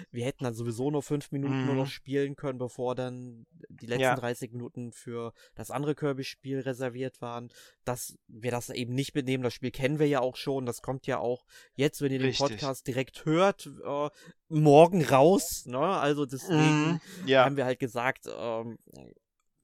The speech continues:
Speaker 1: brauchen wir nicht. Hört
Speaker 2: Und
Speaker 1: euch da unseren Podcast zu Kirby und das vergessene Land an. Welche Nummer das ist, weiß ich gerade nicht. Dürfte schon was her sein.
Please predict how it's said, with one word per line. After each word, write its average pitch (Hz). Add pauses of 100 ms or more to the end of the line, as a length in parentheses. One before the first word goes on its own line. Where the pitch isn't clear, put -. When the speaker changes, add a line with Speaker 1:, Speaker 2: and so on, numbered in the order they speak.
Speaker 1:
brauchen 139
wir 135
nicht. 135
Hört 185
Speaker 2:
Und 202
Speaker 1:
euch 151
da 147
unseren 147
Podcast -
zu -
Kirby 143
und 139
das 131
vergessene 127
Land 135
an. 151 (280)
Welche 143
Nummer 147
das 143
ist, 123
weiß 123
ich 170
gerade 139
nicht. 139 (100)
Dürfte 135
schon 151
was 131
her 147
sein. 151